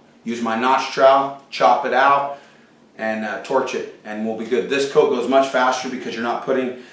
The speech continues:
decoration in it. It just, uh, just looks, um, how,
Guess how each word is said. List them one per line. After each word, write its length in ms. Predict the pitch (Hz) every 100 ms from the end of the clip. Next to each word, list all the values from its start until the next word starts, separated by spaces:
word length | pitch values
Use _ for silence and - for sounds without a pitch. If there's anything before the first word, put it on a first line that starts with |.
| - -
decoration 640 | 127 - 113 123 123 131
in 120 | 127 139
it. 180 | 139 113
It 160 | 104
just, 320 | - - -
uh, 300 | 113 107 107 - - - _ -
just 160 | 117 110
looks, 560 | 113 120 123 - - - _ _ _ _ 113
um, 460 | 110 104 95 92 - _ _
how, 320 | - 113 104